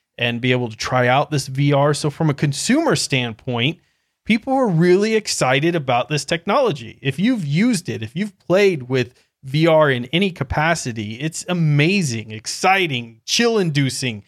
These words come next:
But there are some really huge problems with V R that I've experienced, and those problems have not gone away.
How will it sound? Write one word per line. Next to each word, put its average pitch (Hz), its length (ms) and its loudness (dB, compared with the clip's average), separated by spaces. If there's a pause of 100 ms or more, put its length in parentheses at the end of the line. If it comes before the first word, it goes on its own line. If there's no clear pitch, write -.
(520)
But - 260 0
there 175 180 4
are 185 180 0
some 170 640 -2
really 208 560 4
huge 156 800 -2
problems 147 680 0
with 123 120 -6
V 151 240 0
R 127 420 0 (520)
that 143 180 0
I've 185 260 2
experienced, 120 1000 -4 (480)
and 135 520 -2
those 175 400 2
problems 151 600 0
have 127 180 -4
not 139 320 2
gone 120 220 -2
away. 113 440 -4